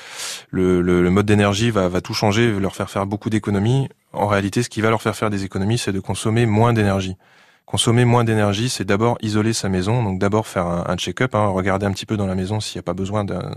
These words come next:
d'isolation. Le meilleur investissement aujourd'hui, quand on voit l'augmentation du prix des énergies, c'est isoler sa maison, consommer moins, consommer moins, consommer moins.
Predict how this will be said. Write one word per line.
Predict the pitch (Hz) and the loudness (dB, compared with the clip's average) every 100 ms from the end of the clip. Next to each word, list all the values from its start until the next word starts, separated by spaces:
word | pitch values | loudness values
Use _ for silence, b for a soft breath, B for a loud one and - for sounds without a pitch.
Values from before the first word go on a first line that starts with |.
| - | -10
d'isolation. | 98 98 95 92 123 135 B B B B B | -8 -4 -4 -4 -4 -6 B B B B B
Le | 113 | 2
meilleur | 110 120 123 | 4 6 4
investissement | 117 113 117 - 117 | 2 0 -2 0 0
aujourd'hui, | 107 107 120 | 2 0 0
quand | 107 98 | -2 -2
on | |
voit | 98 101 | -2 -2
l'augmentation | 98 101 98 - | -2 -4 -6 -6
du | 107 | -6
prix | 98 95 | -6 -8
des | 95 | -6
énergies, | 95 92 104 | -4 -4 -4
c'est | 120 - 107 110 - | -6 -4 -2 -2 -2
isoler | 104 104 110 | 0 2 2
sa | - | 0
maison, | 98 95 104 117 | 0 0 0 0
consommer | 107 104 104 98 | -2 -2 -2 0
moins, | 98 107 | 0 -2
consommer | 101 - 92 | -4 -6 -4
moins, | 92 104 | -4 -6
consommer | - - 104 | -10 -12 -10
moins. | 113 | -12